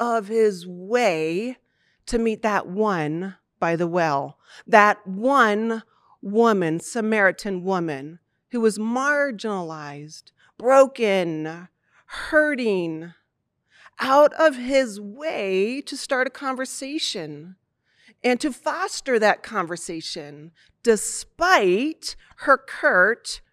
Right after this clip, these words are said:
responses, her bristly responses, like puffs of smoke thrown out to cover up her hurt, her rejection.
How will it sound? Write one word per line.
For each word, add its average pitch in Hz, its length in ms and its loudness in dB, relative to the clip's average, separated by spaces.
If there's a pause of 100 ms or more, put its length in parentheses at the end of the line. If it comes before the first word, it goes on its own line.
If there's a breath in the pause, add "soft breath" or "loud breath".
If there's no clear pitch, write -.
responses, - 1400 -4 (320 soft breath)
her 233 260 4
bristly 190 920 -2 (260 soft breath)
responses, - 1200 -6 (960)
like 175 500 -8 (380)
puffs - 760 -10
of 170 160 -6
smoke 233 480 -4 (260 loud breath)
thrown 262 640 0
out 233 300 2
to 220 140 -8
cover 240 440 -8
up 247 200 2
her 160 140 -4 (220)
hurt, - 580 -2 (600 loud breath)
her 190 380 -2
rejection. 175 1300 -6